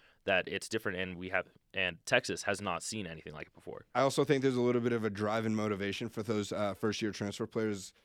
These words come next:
Speaker 2: Kendall Hallis, Caleb Cody, because they were sitting on the bench last year,
Speaker 1: Mm.
Speaker 2: not being able to partake, uh, when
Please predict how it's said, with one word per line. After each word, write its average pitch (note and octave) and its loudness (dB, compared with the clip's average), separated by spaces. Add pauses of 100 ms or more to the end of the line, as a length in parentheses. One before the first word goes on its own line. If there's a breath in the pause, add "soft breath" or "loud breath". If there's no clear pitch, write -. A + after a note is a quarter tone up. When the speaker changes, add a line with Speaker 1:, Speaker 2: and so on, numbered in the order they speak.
(120)
Speaker 2:
Kendall A2 0
Hallis, G#2+ 0 (320)
Caleb A2 2
Cody, A2+ 4
because G#2+ 0
they C3 6
were D3 6
sitting C3+ 4
on A#2+ 2
the G#2 0
bench G#2 0
last G2+ -2
year, G2 0 (180 soft breath)
Speaker 1:
Mm. F2 -16
Speaker 2:
not A2+ 2
being A2+ 2
able G#2+ 0
to F#2+ 0
partake, G2+ 0
uh, F#2 -2
when G2+ -4